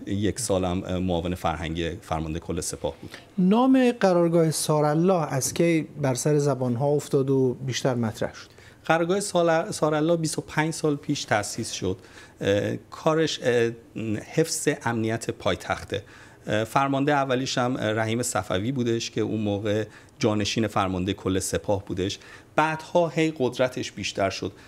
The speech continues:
Speaker 1: اه، در سال هشتاد و هشت در واقع اوجش بود که د-، اه، یکی از فرماندهان سپاه، فرمانده،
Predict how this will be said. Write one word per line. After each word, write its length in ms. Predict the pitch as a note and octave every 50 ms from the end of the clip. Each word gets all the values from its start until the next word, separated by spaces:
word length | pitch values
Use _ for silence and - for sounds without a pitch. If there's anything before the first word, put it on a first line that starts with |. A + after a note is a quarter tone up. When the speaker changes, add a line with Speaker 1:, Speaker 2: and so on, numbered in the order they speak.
| - - -
Speaker 1:
اه، 320 | - A2+ A2+ A2+ A2+ B2
در 300 | B2 C#3 D3+ C#3+ C#3+ D3
سال 400 | C#3+ - - - - F3+ F3+ G3 F#3+
هشتاد 480 | - - - - - - - C#3 B2+ C3
و 100 | B2+ B2+ B2+
هشت 280 | - C#3+ D3+ D3 -
در 140 | - B2 A#2
واقع 200 | - C#3 B2 C3+ C3+ -
اوجش 440 | C#3+ C3+ C#3 C3 B2 A2+ G2 - -
بود 260 | - G2 F#2 F#2 F#2
که 160 | - - B2
د-، 120 | A#2+ B2+ C3
اه، 880 | A#2+ B2 - A#2+ A#2 A#2 A2+ A2+ A2 A2+ A#2 - - - - - - B2 C3+ C3+ -
یکی 420 | B2+ A#2 A#2+ A#2+ C3+ C#3+ C#3+ - C3+
از 140 | A#2+ -
فرماندهان 600 | - - A#2+ A#2 A2+ A2 G#2+ G#2+ G#2 G2+ G#2 G#2+
سپاه، 420 | G#2 - - F#2+ - - A#2 A#2 A2+
فرمانده، 520 | - A#2 G2 G2+ G2+ G2 G2 G#2 G#2 G#2+